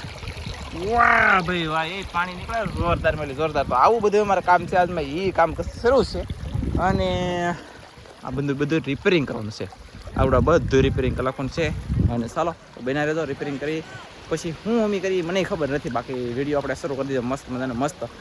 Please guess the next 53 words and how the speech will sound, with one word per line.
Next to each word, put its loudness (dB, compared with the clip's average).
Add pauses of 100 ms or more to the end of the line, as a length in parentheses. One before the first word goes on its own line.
(260)
તો -2
લાઈક 2
બાઈક -4 (360)
ચીકે -4
રાખો. -6 (720)
તો -4
ઓલા 0
પણ -2
જો -4
કામ 2
કન્ટિન્યુ -6
શરૂ -8
છે. -10 (260)
એટલે -8
કે -4
મારા 0
બેન -2
છે, -4 (400)
મારા -8
ઘરના 0
નથી, -4
તમે -2
પાછા -2
કોઈ 2
એમ 4
વિચારતા 2
નહીં. 0 (540)
અને 0
અહીંયા 2
જો 0
એક 2
ભાઈ 0
જાય 2
છે, -6 (800)
ઝુમકડું -2
નહીં -4
પણ -4
ઓલું 0
કોપરિયું -2
નાખવા, 0
ગોળ -2
સકોડો -2
આવે 2
ને, -4
આમ -6
કરી -4
આમ -2 (480)
ઘા 0
કરો 0 (320)
એટલે -2
ગમે -2
એ -2
માછલું -4